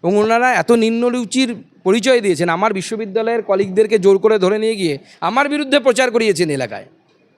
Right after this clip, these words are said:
এতটা নিচে নামা মনে হয় উচিত না। একটু তো ভদ্র শিক-, শিক্ষা দীক্ষা পেটে আছে ব্রাত্যবাবুর, এই এতটা নিচে নামা উচিত ছিল না। বা-, বাবুল সুপ্রিয়, বীরবাহা হাসদা, দেব দুদিন,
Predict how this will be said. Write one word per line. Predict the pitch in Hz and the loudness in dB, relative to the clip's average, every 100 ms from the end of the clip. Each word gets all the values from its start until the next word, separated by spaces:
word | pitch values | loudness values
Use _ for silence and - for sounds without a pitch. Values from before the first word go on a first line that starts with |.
| _ _ _ _ _ _ _ | _ _ _ _ _ _ _
এতটা | - 131 233 294 | -10 -4 0 2
নিচে | 269 294 | 2 2
নামা | 269 269 | 2 2
মনে | 254 262 | 2 4
হয় | 294 277 | 4 2
উচিত | 220 - 139 | 0 -2 -6
না। | 117 101 - - - - - - - | -8 -12 -18 -20 -20 -20 -20 -8 -6
একটু | 160 247 | -4 -2
তো | 277 | 0
ভদ্র | 202 202 247 | 0 2 0
শিক-, | 240 226 | 0 -4
শিক্ষা | - 180 - | -6 -8 -4
দীক্ষা | 214 214 196 233 | -4 -4 -2 -2
পেটে | 214 226 | 0 0
আছে | 247 262 262 | -2 0 0
ব্রাত্যবাবুর, | 196 185 147 120 117 - _ _ _ | -2 -2 -6 -6 -12 -16 _ _ _
এই | 170 | -2
এতটা | 180 170 240 | 0 0 -2
নিচে | 254 240 262 | -2 -2 -4
নামা | 262 | -2
উচিত | 262 262 262 | -2 -2 -6
ছিল | 269 233 | -6 -6
না। | 196 - _ _ _ _ _ _ _ - | -8 -14 _ _ _ _ _ _ _ -8
বা-, | 143 151 151 143 | -2 0 0 2
বাবুল | 151 220 254 | 2 2 -2
সুপ্রিয়, | 254 202 233 214 196 185 - _ _ 139 | -4 -4 -4 0 0 -2 -14 _ _ -4
বীরবাহা | 208 254 269 269 | -2 2 2 2
হাসদা, | 226 220 180 185 165 - _ _ _ | 0 -4 -4 -4 -4 -8 _ _ _
দেব | 131 208 285 | 0 4 4
দুদিন, | 247 254 233 226 196 | 4 2 2 0 -4